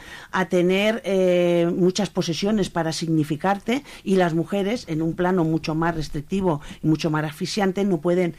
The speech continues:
realizarse como mujeres, no pueden realizarse profesionalmente, y que tienen que acatar aquello que la sociedad dicta. En este caso es Bernarda Alba la que, la autoritaria en la casa, pero refleja esa sociedad autoritaria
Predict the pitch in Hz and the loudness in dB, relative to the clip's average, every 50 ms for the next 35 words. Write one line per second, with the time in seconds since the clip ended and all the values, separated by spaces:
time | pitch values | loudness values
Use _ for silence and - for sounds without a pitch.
0 | - - - - - 156 151 156 151 147 147 139 - 175 160 - 185 175 - 156 | -12 -20 -20 -14 -8 -4 0 0 2 2 2 0 0 -2 -2 -2 -4 -4 -2 0
1 | 147 143 139 135 123 - 185 202 208 214 190 175 151 151 143 139 139 135 139 131 | 0 0 0 0 -2 -2 -2 -2 -2 0 -2 -2 -2 -2 -2 -2 -2 -2 -4 -4
2 | 131 131 - 147 147 - 147 147 139 135 - 135 135 131 135 139 139 175 196 220 | -6 -6 -6 -6 -6 -6 -6 -8 -8 -8 -8 -8 -6 -4 -4 -2 -2 0 -2 0
3 | - 254 269 269 - - - - - - 202 - 233 226 220 220 247 247 240 208 | 0 0 0 -2 -4 -10 -18 -8 -4 -4 -2 0 0 0 2 2 2 2 0 0
4 | 180 - 180 165 - 196 233 294 302 - - - - - - - - 175 165 - | -2 -2 -2 -2 0 0 -2 -2 -4 -10 -16 -20 -20 -20 -20 -10 -6 -6 -4 0
5 | - 190 190 240 277 277 - - 226 190 190 185 165 - 175 147 170 151 175 247 | 2 2 2 2 2 0 0 0 2 2 2 2 0 0 -2 -2 0 2 2 2
6 | 277 269 277 294 - - - 180 135 120 - - - - - 151 160 160 - 196 | 2 0 -2 -2 -4 -4 -4 -4 -4 -4 -8 -16 -16 -8 -4 -2 -2 -2 -2 -4
7 | - 240 247 - 254 220 170 - - - - 170 151 165 151 151 143 156 156 151 | -2 -2 -2 0 0 -2 -2 -4 -6 -6 -4 -4 -4 -2 -4 -4 -2 -2 -2 -2
8 | 151 151 151 160 190 254 233 233 185 156 156 147 - 156 156 - - _ _ - | -4 -4 -2 -2 0 0 0 2 0 0 -2 -2 -4 -4 -4 -4 -6 _ _ -20
9 | - - - - - - _ _ _ _ - - 165 139 131 127 - 175 160 131 | -20 -20 -20 -20 -20 -20 _ _ _ _ -14 -8 -4 -4 -4 -4 -4 -6 -6 -4
10 | 120 - 165 175 175 180 190 190 185 202 196 208 262 - - - - - - 185 | -2 0 0 2 2 2 0 0 -2 -2 -2 -2 -4 -4 -6 -12 -8 -2 0 2
11 | 170 160 151 147 - - 151 175 - 262 240 214 - 202 - 190 156 - 143 127 | 2 2 0 -2 -2 -2 -2 -2 0 -2 -2 -2 -2 -4 -4 -4 -4 -2 -2 -2
12 | 139 147 156 156 151 - 151 143 139 - - 139 139 139 151 - - | 0 0 -2 -2 -2 -2 -2 -2 -2 -4 -4 -2 -2 0 -2 -2 -4